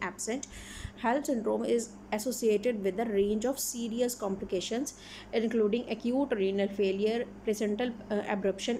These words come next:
and stillbirth। And management of health syndrome involves stabilizing the mother,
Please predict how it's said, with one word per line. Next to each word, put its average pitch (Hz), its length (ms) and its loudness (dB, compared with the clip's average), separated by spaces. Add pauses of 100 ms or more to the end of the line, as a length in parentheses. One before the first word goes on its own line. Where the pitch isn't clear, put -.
and 220 220 0
stillbirth। 185 580 -2 (540)
And 240 100 2
management 285 460 2
of 294 100 0
health 220 340 0
syndrome 220 580 2
involves 202 520 2
stabilizing 196 640 2
the 190 280 2
mother, 202 300 0